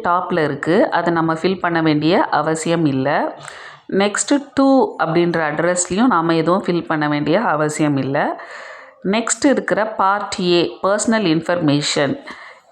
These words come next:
இதுல முதலாவதா இருக்கிற நேம் அப்படின்ற இடத்துல தொழிலாளியோடைய பெயரை எழுதணும். fathers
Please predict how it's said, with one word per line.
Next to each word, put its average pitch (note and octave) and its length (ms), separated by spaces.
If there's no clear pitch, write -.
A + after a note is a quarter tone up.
இதுல G3 540
முதலாவதா G#3+ 680
இருக்கிற F3+ 380
நேம் F3+ 320
அப்படின்ற D#3+ 460
இடத்துல D3+ 560
தொழிலாளியோடைய G3+ 1040
பெயரை D3+ 480
எழுதணும். C3 520
fathers G3 400